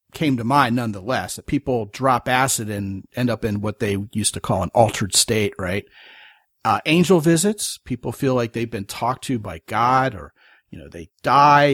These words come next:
and go to hell or heaven or walk through a tunnel of light and, and are therefore excited to share this experience back in the land of the living once they come back or wake up or whatever the heck you call that. And what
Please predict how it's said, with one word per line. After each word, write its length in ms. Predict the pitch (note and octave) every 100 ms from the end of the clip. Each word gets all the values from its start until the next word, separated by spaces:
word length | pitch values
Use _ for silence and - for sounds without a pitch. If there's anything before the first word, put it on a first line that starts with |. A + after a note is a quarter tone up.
| A2
and 160 | F2 G2
go 160 | C3+
to 80 | A2
hell 380 | - E3+ E3 D3+
or 160 | G#2+
heaven 540 | F2+ D#3+ D3+ C#3+ C#3 B2+
or 140 | F2
walk 300 | F2 B2+ D3
through 160 | C#3+ A#2
a 40 |
tunnel 360 | - D#3 C#3+ A2
of 120 | G2+
light 380 | G#2+ C3 C#3+ B2+
and, 320 | G2 F#2+ G#2 -
and 100 | A#2+
are 120 | A#2+
therefore 360 | C#3 C#3+ D#3 B2
excited 460 | - D#3+ D3 B2
to 80 | A2
share 380 | - - E3+ D3+
this 200 | C3 -
experience 480 | - - B2+ B2 -
back 320 | C3 B2 C#3
in 60 |
the 100 | B2
land 320 | A#2 B2 C3 B2
of 140 | A2
the 100 | A2
living 380 | A#2+ C3+ A#2 A2+
once 220 | A2 -
they 100 | G#2
come 260 | - A#2 G2+
back 360 | G2 A2 -
or 100 | E2+
wake 260 | D#2+ A#2+ A2+
up 280 | A#2 B2+ F2
or 100 | D#2
whatever 380 | G2+ F#3 C#3+
the 60 | F2
heck 260 | - C#2+ -
you 80 |
call 260 | - D2 C#2
that. 320 | A1+ - G1+ _ _ _ _ _ _ _ _ _
And 480 | F3 F3 E3 D#3+ D3+ -
what 400 | C3+ D#3+ C#4+